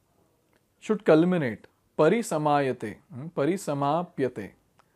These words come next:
should culminate where? Jnanena, that is in transcendental knowledge. So basically, all these sacrifices that the person is doing will culminate in transcendental knowledge. And also he makes a point that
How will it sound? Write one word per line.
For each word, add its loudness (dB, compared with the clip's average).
should -4
culminate 2
where? 0
Jnanena, -4
that -8
is -4
in -6
transcendental -8
knowledge. -14
So -2
basically, 2
all 6
these -2
sacrifices -2
that -2
the -6
person -6
is -8
doing -8
will -2
culminate 0
in -8
transcendental -8
knowledge. -12
And -2
also 4
he -2
makes -6
a -8
point -6
that -8